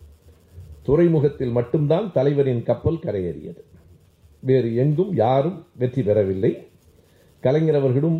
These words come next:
அந்த பதவியிலிருந்து விலகிவிட்டார். அப்போது காங்கிரஸோடு அதிமுகவுக்கு கூட்டணி இருந்தது. அந்த கூட்டணியில் வெற்றி பெற்ற காங்கிரஸ் கட்சி தான் எதிர்க்கட்சி ஆயிற்று. பின்னால் அவர்கள்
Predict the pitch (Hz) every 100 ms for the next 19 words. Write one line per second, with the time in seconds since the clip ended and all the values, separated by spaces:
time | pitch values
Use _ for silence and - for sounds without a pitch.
0 | - - 131 113 123 135 127 123 123 139
1 | 110 110 139 127 107 87 120 180 - -
2 | _ _ _ _ _ _ _ _ _ 135
3 | - 202 196 170 139 113 - 139 165 208
4 | 208 196 185 160 139 127 135 151 156 -
5 | - _ - _ _ _ _ _ - -
6 | _ _ _ - _ _ - - 160 190
7 | 180 208 196 170 180 170 170 170 - 220
8 | 185 196 165 147 135 127 120 117 - -
9 | 139 170 165 139 165 208 208 190 170 147
10 | 143 139 - - 143 160 208 185 175 135
11 | 131 120 - - _ _ _ 147 190 208
12 | 185 - 175 - 160 202 165 170 185 185
13 | - 120 85 71 - _ - _ _ -
14 | 127 160 185 175 160 143